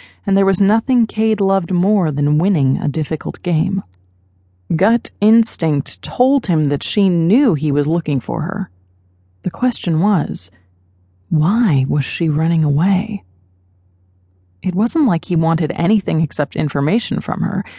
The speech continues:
and it could gain her two siblings who she'd never known existed.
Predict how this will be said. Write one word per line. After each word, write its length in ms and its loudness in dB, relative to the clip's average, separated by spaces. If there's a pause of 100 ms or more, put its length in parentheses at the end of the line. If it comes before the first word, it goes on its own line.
(180)
and 120 2
it 140 2
could 180 0
gain 280 2
her 160 2
two 340 -2
siblings 680 0
who 120 -2
she'd 240 -2
never 320 0
known 240 2
existed. 640 -4